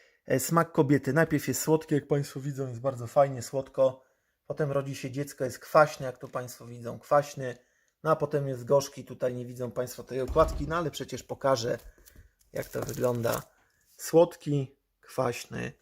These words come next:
gorzki. Tutaj mamy małego dzieciaczka, symbolizuje to naszą niewiedzę, pewność, że jak dorośniemy,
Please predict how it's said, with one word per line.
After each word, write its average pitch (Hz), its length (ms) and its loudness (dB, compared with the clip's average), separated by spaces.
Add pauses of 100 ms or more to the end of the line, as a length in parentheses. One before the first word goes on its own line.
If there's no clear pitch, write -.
(220)
gorzki. - 560 -6 (1900)
Tutaj 165 260 6
mamy 147 240 4
małego 135 440 2
dzieciaczka, 143 800 4 (220)
symbolizuje 139 680 0
to 135 140 -4
naszą 127 320 -2
niewiedzę, 135 600 4 (840)
pewność, 143 420 4
że 131 100 0
jak 127 180 4
dorośniemy, 135 800 2